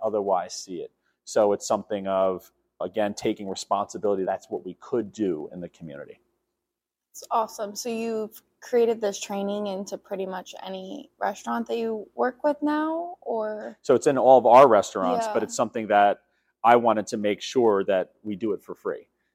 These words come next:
Speaker 1: So
Speaker 2: Yeah.
Speaker 1: we've had ones contact us. That's how we ended up in Minneapolis.
Speaker 2: Yeah.
Speaker 1: And they're like, "What's the cost for this?" I'm like, "The cost is nothing."
Speaker 2: Nothing.
Speaker 1: I'm like, "For
Speaker 2: Yes.
Speaker 1: me,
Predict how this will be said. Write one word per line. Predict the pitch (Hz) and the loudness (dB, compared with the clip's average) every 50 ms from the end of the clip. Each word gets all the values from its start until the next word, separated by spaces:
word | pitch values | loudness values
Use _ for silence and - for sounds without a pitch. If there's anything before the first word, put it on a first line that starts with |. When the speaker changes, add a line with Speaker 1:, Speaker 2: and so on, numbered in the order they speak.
| 117 117 | -16 0
Speaker 1:
So | 113 117 | 2 4
Speaker 2:
Yeah. | 104 | 4
Speaker 1:
we've | 107 110 104 | 4 2 2
had | 110 123 107 104 101 98 | 4 6 6 6 6 4
ones | 95 98 104 104 104 101 98 98 98 95 92 - | 0 0 2 2 2 2 0 -2 -6 -10 -12 -6
contact | - 110 98 98 - - 95 95 - 107 | -4 -2 -2 -2 0 0 -2 0 0 -2
us. | 95 - | -4 0
That's | - 95 92 - | 0 0 2 4
how | 110 101 95 92 90 - 90 | 4 4 4 4 0 -6 -10
we | 95 90 | -8 -8
ended | 95 98 95 | -4 -2 -2
up | 104 - | -2 -2
in | 104 95 | -4 -8
Minneapolis. | 101 101 95 92 107 139 143 - - 64 - - - - _ | -8 -8 -4 -2 -2 -2 -2 -4 -10 -14 -14 -14 -18 -18 _
Speaker 2:
Yeah. | 226 220 - - | -18 -18 -16 -12
Speaker 1:
And | - 101 | -10 -4
they're | 104 104 101 | 0 2 2
like, | 98 92 - - | 2 2 2 0
"What's | 110 107 - - | 0 0 0 -4
the | - - | -12 -14
cost | - - 104 107 - - - | 0 4 4 4 4 0 -6
for | 95 82 | -6 -6
this?" | 73 64 - - | -6 -8 -10 -8
I'm | 95 | -10
like, | 87 82 - | -10 -8 -8
"The | 113 - | -10 0
cost | - 143 143 139 - - | 2 2 2 2 0 -10
is | 104 - | -12 -12
nothing." | - 95 95 - _ - - _ | -8 -8 -8 -8 _ -20 -20 _
Speaker 2:
Nothing. | _ - _ _ - 113 117 113 113 | _ -20 _ _ -20 -20 -20 -10 -8
Speaker 1:
I'm | 104 104 | -4 0
like, | 104 101 101 - - | 0 0 0 -2 -4
"For | - 104 | -4 -4
Speaker 2:
Yes. | 95 98 | -4 -4
Speaker 1:
me, | 104 104 104 101 - | -8 -8 -10 -12 -14